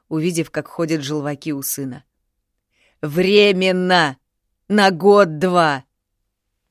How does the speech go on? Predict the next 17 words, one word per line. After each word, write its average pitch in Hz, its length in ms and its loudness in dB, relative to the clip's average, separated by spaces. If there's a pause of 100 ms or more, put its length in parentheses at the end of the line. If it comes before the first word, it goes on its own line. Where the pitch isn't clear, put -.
(1120)
Так 165 180 -4
родил 208 380 -2
уже, 139 300 -12 (920)
вдруг 160 320 -6
спокойно 156 640 -8
ответил 143 420 -12
Влад. 135 400 -12 (880)
Дочь 156 440 -6
Катюша. - 680 -14 (1200)
Что? 226 580 -2 (580)
Какая 240 360 4
дочь? 190 600 2 (200)
Откуда? 180 640 -2 (400)
Что - 380 0
ты 320 120 0
мне 285 200 2
мелешь? 196 640 0